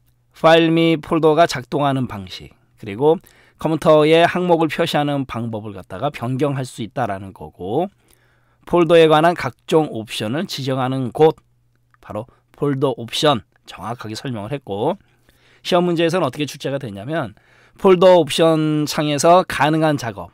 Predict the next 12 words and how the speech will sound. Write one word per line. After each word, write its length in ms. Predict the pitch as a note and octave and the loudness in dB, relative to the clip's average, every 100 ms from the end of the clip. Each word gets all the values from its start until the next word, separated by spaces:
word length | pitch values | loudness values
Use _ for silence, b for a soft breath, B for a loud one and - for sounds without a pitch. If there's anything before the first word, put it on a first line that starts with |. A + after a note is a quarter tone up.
| - | -6
가능하지 440 | C3 C#3+ C#3+ C#3 | -4 -2 -2 0
않은 320 | A2+ D3+ E3 | -2 0 -2
작업, 400 | C#3+ A2 G#2+ F2+ _ _ _ | -4 -6 -8 -12 _ _ _
그거를 320 | - C#3 C#3 | -6 -4 -4
가지고 480 | A#2 A2 G#2 G2 D#3+ | -6 -12 -12 -4 -4
문제를 320 | A#2+ G#2+ A2+ | -4 -8 -12
냈어요. 440 | F#2 E2+ D#2 D2+ D2+ _ _ _ _ _ _ | -14 -18 -20 -20 -20 _ _ _ _ _ _
가겠습니다. 420 | - F#2+ - F#2 | -16 -16 -16 -16
첫 140 | F2+ - | -14 -10
번째로 480 | A#2+ G2 A#2 C3 - _ _ _ _ _ _ | -10 -8 -6 -6 -8 _ _ _ _ _ _
숨긴 460 | - A3 G3 F#3+ F3+ | -4 0 2 2 0
파일 500 | E3 A#2+ A2 E3 | 0 0 0 -2